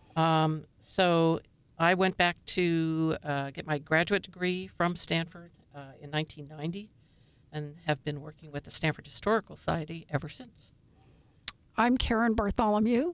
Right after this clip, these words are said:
Speaker 2: Uh, I'm class of nineteen seventy-one, and I worked at the Stanford News Service,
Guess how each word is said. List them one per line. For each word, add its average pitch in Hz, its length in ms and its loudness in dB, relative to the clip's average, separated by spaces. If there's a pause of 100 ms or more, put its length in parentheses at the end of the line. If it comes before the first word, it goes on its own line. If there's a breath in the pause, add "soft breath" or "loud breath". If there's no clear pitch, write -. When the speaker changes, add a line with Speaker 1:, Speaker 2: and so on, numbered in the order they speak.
Speaker 2:
Uh, 220 40 -2
I'm 269 260 4
class 247 380 2
of 214 80 0
nineteen 226 340 2
seventy-one, 247 880 2
and 214 280 4
I 226 100 0
worked 247 300 0
at 262 80 -2
the - 80 -4
Stanford 220 440 0
News 220 280 2
Service, - 640 -2